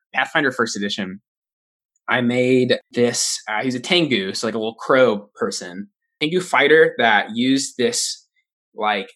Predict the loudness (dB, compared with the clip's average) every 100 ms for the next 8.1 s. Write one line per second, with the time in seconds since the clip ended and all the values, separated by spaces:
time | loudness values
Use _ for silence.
0 | _ _ _ -6 -4 -2 -4 -2 0 2
1 | 2 4 4 4 2 2 0 -4 -6 -8
2 | -10 -6 0 0 0 -4 -2 -2 -2 -6
3 | -8 -4 -2 -2 -2 -2 -2 -4 -10 _
4 | _ -4 0 2 4 6 6 6 4 4
5 | 4 4 2 0 0 0 0 -2 -2 -2
6 | 0 0 0 -2 -4 -4 -6 -2 2 2
7 | 2 0 4 2 2 -2 0 2 4 4
8 | 2